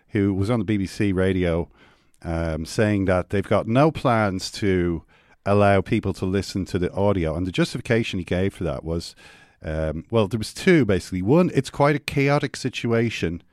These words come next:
the communication between match officials, jury reviews, quite a chaotic situation. There's many people talking at the same time. I think it would be counterproductive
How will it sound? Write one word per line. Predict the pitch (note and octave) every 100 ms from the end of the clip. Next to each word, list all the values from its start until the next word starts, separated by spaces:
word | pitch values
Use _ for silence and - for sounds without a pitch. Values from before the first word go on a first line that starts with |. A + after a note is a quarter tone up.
| _ _
the | -
communication | - A2+ G2+ G2+ F#2+ F2+
between | - F#2+
match | F2+ F2+
officials, | - F#2+ F2
jury | - E2+
reviews, | D#2+ D2+ -
quite | B2+
a | C3+
chaotic | B2 G#2+ G2+
situation. | G#2 - F#2+ - F#2 - - -
There's | G#2
many | C3 D3
people | D3 C3+ A2+
talking | A#2+ A2+ A2
at |
the | G2
same | - G#2
time. | G2+ G2
I | G2
think | F#2+ D3
it |
would | C#3+ C#3+
be | C3
counterproductive | A#2+ B2 A#2+ G2+ B2+ C#3+ F2+